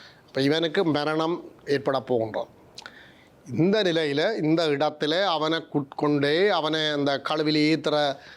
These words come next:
கழுவென்ற கொலைக்கருவி அந்த அதுல ஏத்துற நேரத்துல குருவார. இப்ப குரு வந்து, குரு வந்து அந்த நேரத்துல இவனை பார்த்து,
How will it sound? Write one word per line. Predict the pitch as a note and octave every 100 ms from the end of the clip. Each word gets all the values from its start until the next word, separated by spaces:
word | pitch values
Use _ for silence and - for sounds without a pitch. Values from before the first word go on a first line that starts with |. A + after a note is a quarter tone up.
| -
கழுவென்ற | - D3+ D#3 D3 D3
கொலைக்கருவி | C3+ D3+ D3 D#3 D3 D3 D3+
அந்த | D3 C#3+
அதுல | C#3 C#3+ D3 C#3+
ஏத்துற | D3+ D3 D3 C#3+
நேரத்துல | C#3 D#3 F3 C#3+ D3 C#3 D#3+ C4 B3 - _ _ _ _ _ _ _ _ _ _ _ _
குருவார. | G#3+ G#3 E3+ C#3+ A#2+ - - - - - - - - _ _ _ _ _ _ - - - - -
இப்ப | - F3+
குரு | G3+ C4
வந்து, | C4 A#3+ A3+ G#3+ G3+ F3+ E3+ E3 D#3 D3+ D3+
குரு | G3 G#3
வந்து | F#3+ F3 F#3 G#3
அந்த | E3+ E3+
நேரத்துல | E3 D#3+ D#3+ E3
இவனை | D3+ D3+
பார்த்து, | D3 D3 C#3+ - F3+